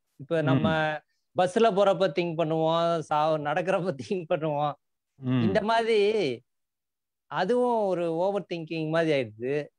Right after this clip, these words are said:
Speaker 1: அது,
Speaker 2: ம்.
Speaker 1: அதை பத்தி உங்க கருத்து என்னய்யா?
Speaker 2: இல்ல, இப்ப இந்த வந்து நீங்களா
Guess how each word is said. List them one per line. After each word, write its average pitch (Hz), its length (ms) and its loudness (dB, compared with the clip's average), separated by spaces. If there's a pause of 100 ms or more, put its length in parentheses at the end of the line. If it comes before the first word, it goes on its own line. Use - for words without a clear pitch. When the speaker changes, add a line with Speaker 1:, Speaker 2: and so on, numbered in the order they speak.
(120)
Speaker 1:
அது, 143 280 -2
Speaker 2:
ம். 151 480 4 (460)
Speaker 1:
அதை 170 160 2
பத்தி 190 220 0
உங்க 160 220 0
கருத்து 143 300 -4
என்னய்யா? 127 360 -4 (720)
Speaker 2:
இல்ல, 135 240 4
இப்ப 123 180 2
இந்த 147 240 4
வந்து 165 300 4 (160)
நீங்களா 196 460 4